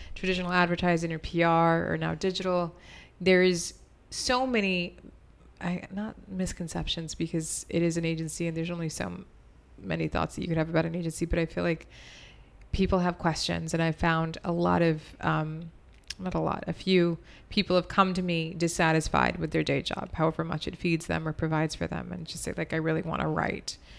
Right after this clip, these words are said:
and I just wanna write." So what, what advice would you give to, and I've mentioned a few of those people to you, but what, what advice would you give the writers, the aspiring writers that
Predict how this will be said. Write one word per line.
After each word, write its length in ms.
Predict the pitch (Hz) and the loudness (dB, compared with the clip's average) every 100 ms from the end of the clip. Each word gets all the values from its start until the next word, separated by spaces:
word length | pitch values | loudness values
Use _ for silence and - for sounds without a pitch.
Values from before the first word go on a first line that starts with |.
| - - | -20 -6
and 100 | 165 | -2
I 80 | 165 | 0
just 380 | 165 165 156 - | 0 -2 -2 -4
wanna 180 | - - | -4 -4
write." 340 | - - - - | -4 -4 -6 -10
So 200 | - 165 | -2 2
what, 260 | 170 170 | 4 4
what 160 | 180 185 | 4 4
advice 380 | 175 165 160 - | 4 0 0 -2
would 100 | 160 | -4
you 80 | 160 | 0
give 260 | 160 151 | 0 0
to, 360 | - 165 160 156 | 0 0 0 0
and 120 | 160 | -2
I've 160 | 165 170 | -2 -2
mentioned 360 | 170 160 170 170 | -2 -2 -2 -4
a 40 | |
few 240 | - 165 | -2 -2
of 60 | 165 | 0
those 300 | 165 170 - - - - - | -2 -2 -6 -12 -18 -18 -6
people 220 | 180 170 | -4 -4
to 120 | - | -2
you, 120 | 175 | -2
but 140 | 165 165 | -2 0
what, 300 | 185 170 - | 0 0 0
what 160 | 190 | 0
advice 380 | 196 175 165 170 | 2 0 -4 -6
would 140 | 160 165 | -8 -10
you 40 | |
give 300 | 160 160 156 | -8 -8 -6
the 100 | 175 | -4
writers, 400 | 165 165 165 165 | -2 -2 -2 -4
the 120 | 147 | -4
aspiring 480 | 165 - 165 156 160 | -4 0 0 2 -2
writers 400 | 175 - 175 160 | -4 -4 -4 0
that 200 | 170 | 0